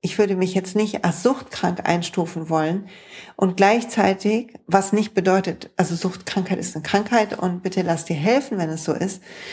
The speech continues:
Aber, also ich will das nicht schlecht machen, wollte ich damit sagen. Jetzt eier ich hier so blöd rum, wollte ich gar nicht. Ähm,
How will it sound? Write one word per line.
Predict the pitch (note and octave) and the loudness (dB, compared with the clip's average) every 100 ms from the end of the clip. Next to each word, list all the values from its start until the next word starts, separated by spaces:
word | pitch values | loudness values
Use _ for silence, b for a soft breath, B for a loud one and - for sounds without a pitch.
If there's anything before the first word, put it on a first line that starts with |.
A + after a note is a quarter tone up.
| B B B B B B B _ _ _ _ - | B B B B B B B _ _ _ _ 0
Aber, | G#3 G#3 G#3+ G#3 - _ _ _ _ _ _ _ _ | 2 4 2 0 -6 _ _ _ _ _ _ _ _
also | F#3 F3 | -4 -2
ich | - | -2
will | F3 | -2
das | F3 | -2
nicht | F3+ - | -4 2
schlecht | A3+ A#3 - | 2 2 0
machen, | F3+ F3 | -2 0
wollte | E3+ E3+ | -2 -2
ich | - | -2
damit | E3+ E3 | -2 -2
sagen. | E3 D#3 D#3+ F#3+ | 0 0 2 0
Jetzt | F3+ F#3+ | -2 0
eier | G3+ F3 | 0 0
ich | F#3 | 0
hier | G3+ | 0
so | F#3 | 0
blöd | F3+ F#3 F3 - | 0 -2 0 0
rum, | A#3 F3+ | 0 2
wollte | G3 G#3 | 2 2
ich | F3+ | 0
gar | D#3+ D#3 | 0 0
nicht. | E3 - - | -2 -8 0
Ähm, | G3 F#3+ F#3+ G3 | 0 0 -4 -8